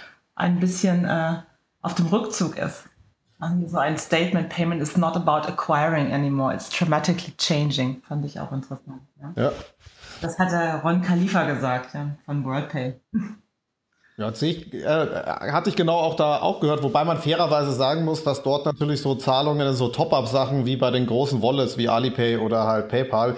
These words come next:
Speaker 2: die ja größtenteils dir in Teilen, wenn man mal Deutschland ausnimmt, auch sehr stark kartenlastig sind, da nicht mit reingerechnet werden. Äh, ähm, also die, die, die
Speaker 1: Korrekt.
Speaker 2: Zahlungen fallen da raus. Aber ich glaub auch Alternatives, vor allem Alipay, nimmt da relativ stark zu und das ist durchaus ein Thema für die,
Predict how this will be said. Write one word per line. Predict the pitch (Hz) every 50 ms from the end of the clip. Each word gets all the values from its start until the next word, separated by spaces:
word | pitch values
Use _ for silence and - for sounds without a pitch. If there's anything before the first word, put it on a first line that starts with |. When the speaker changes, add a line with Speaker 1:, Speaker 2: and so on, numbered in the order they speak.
| - - - -
Speaker 2:
die | 135
ja | 135 135
größtenteils | - - 139 143 143 - 147 120 131 131 127 - -
dir | 135 139 135
in | 135 117
Teilen, | - - 123 127 139 147 151 151 139
wenn | 117 120
man | 120 117
mal | 113 113
Deutschland | - 120 123 120 - 117 104
ausnimmt, | 101 117 127 123 127 117 117 117 - - - - - -
auch | - - 143 143
sehr | - 139 127
stark | - - 123 117 120 120 - - -
kartenlastig | - 127 131 139 - 139 117 117 117 - 135 120 -
sind, | - 131 135 131 - - - - _ -
da | 123 127
nicht | 135 147 127 -
mit | 127 104 117
reingerechnet | 107 117 131 113 110 107 104 - 110 98 -
werden. | 98 90 87 90 - - -
Äh, | - 101 110 113 117 120 - 113 120 120 120 120
ähm, | 117 117 117 113 -
also | - 120 107 120
die, | 104 123 135 139 123 -
die, | - 147 139 135 131
die | 131 - 139
Speaker 1:
Korrekt. | 131 - 127 120
Speaker 2:
Zahlungen | 123 131 127 127 117
fallen | 117 - 120 120 123
da | 113 113
raus. | 107 104 107 120 156 160 160 - - - - - -
Aber | - 151 151 165 165 165
ich | 165 -
glaub | 165 165 165 160 160 -
auch | 165 165 160 160
Alternatives, | - - 135 127 - 151 160 170 170 170 170 165 165
vor | - - - 135
allem | 147 151 139
Alipay, | 123 131 151 170 156 151 151 151 151 151 151
nimmt | 151 147 147 151
da | 147
relativ | 127 131 135 139 139 143 139 -
stark | - 135 123 120 -
zu | - - 143 135 131 139 170 175
und | - 135 123 117
das | 131 117
ist | 123 131 127 -
durchaus | 143 143 147 143 131 120
ein | 131 127 127 123 120
Thema | - 139 135 127 117
für | 104 117 110
die, | 110 107 104 98 -